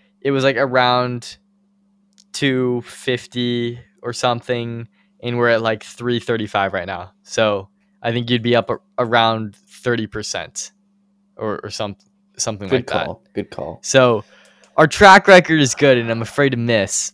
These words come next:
Speaker 1: but I'm also, we need to, the more calls we make, the better our track record, the more correct calls we make, the better our track record gets. So, and I don't know if this is an easy one. Like, is, is it just Zu-, like, is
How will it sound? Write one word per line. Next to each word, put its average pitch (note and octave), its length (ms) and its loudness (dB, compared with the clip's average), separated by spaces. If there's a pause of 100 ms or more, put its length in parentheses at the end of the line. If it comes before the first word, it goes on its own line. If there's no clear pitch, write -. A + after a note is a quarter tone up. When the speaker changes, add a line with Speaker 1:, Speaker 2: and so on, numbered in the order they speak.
(140)
Speaker 1:
but B2 240 0
I'm C3 180 0
also, B2+ 720 2
we B2+ 140 -2
need B2+ 220 0
to, B2 260 0
the A#2+ 120 -4
more B2+ 260 2
calls B2 360 4
we A#2+ 80 -2
make, A2+ 380 -2
the A2 80 -6
better G#2+ 460 0 (100)
our A2+ 100 -4
track G#2+ 380 0
record, G#2+ 520 -4
the B2 60 -12
more C3+ 180 0
correct B2+ 380 2
calls G#2+ 240 2
we A2 60 2
make, G#2 240 0
the A2 60 -8
better G#2+ 200 2
our G2+ 100 -2
track G#2+ 340 -2
record G2+ 260 -6
gets. F#2+ 260 -6
So, G#2 280 -2 (240)
and A#2+ 100 2
I A#2+ 40 6
don't A#2 100 2
know A#2 60 2
if A2 100 -4
this A2+ 160 -2
is G#2+ 100 -4
an G#2 120 0
easy G#2+ 240 2
one. F2+ 240 -4 (200)
Like, G2+ 220 -2
is, G2 140 -10
is G#2+ 200 -10
it G#2 140 -10
just G#2 320 -14 (140)
Zu-, A2 260 -2
like, G2+ 260 -8
is G2+ 120 -18